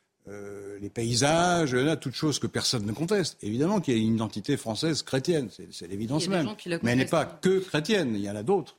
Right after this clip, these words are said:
Speaker 1: Pourquoi elle n'est pas que chrétienne ? Parce qu'il y a un principe de tolérance religieuse qui vient essentiellement de la Révolution française.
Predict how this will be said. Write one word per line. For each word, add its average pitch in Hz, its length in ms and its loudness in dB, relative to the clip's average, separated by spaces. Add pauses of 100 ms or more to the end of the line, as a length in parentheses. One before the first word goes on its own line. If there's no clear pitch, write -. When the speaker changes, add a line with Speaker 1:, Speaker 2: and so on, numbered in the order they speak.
Speaker 1:
Pourquoi 147 220 -2
elle 123 60 0
n'est 110 60 -2
pas 110 120 -2
que 127 120 -2
chrétienne ? 214 400 -2
Parce 147 180 -2
qu'il 120 100 0
y 113 80 -2
a 104 80 -4
un 107 60 -2
principe 156 400 -2 (360)
de 107 60 -6
tolérance 131 540 2
religieuse 175 560 0 (240)
qui 117 140 -2
vient 160 380 2
essentiellement 123 560 0
de 165 60 0
la 127 60 2
Révolution 143 360 0
française. 151 460 -2